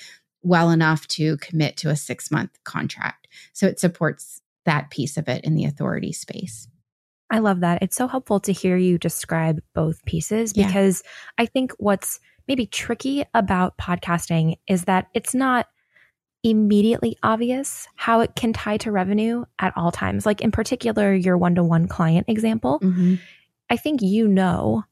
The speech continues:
Speaker 2: that having the podcast builds authority. And I'm sure that some of your clients who are working with you chose you because you had built up that authority in your space and maybe they had even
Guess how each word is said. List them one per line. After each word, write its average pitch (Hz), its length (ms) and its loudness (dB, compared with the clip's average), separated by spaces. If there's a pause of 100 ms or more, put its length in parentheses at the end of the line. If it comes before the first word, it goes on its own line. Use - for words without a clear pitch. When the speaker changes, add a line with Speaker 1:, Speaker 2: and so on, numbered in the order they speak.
(280)
Speaker 2:
that 180 400 2 (360)
having 185 300 2
the 175 80 4
podcast - 520 -4
builds 160 360 0
authority. 240 640 2 (100)
And 185 140 2
I'm 180 120 4
sure 185 320 2
that 175 160 2
some 180 120 2
of 170 100 4
your 165 120 2
clients 175 420 0
who 175 80 2
are 160 160 4
working 165 300 4
with 214 200 0
you 233 360 4 (360)
chose 202 440 2
you 170 360 0 (300)
because 196 720 0 (380)
you 180 100 2
had 175 160 0
built 160 200 0
up 160 100 -4
that 165 140 0
authority 165 440 2
in 160 60 4
your 170 100 0
space 254 420 0
and 175 80 4
maybe 170 200 4
they 165 180 2
had 165 220 -2
even 165 360 2